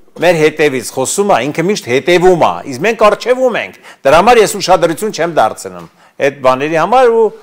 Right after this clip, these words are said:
հանգիստ մենք մեր գործը անելով գնում ենք առաջ, այդքան բան։ Եթե ժողովուրդը, որտեղ իսկական, իսկական հասկացող,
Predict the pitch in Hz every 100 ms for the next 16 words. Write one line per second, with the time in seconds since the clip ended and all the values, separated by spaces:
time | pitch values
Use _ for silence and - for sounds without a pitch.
0 | - 156 180 208 226 220 202 220 190 175
1 | 190 175 160 175 226 170 156 190 208 190
2 | 147 85 - _ _ _ _ _ _ -
3 | 170 233 254 262 220 95 _ _ - -
4 | - 165 196 202 190 226 254 226 214 233
5 | 226 240 220 262 202 151 190 - 220 233
6 | 208 135 170 214 202 208 165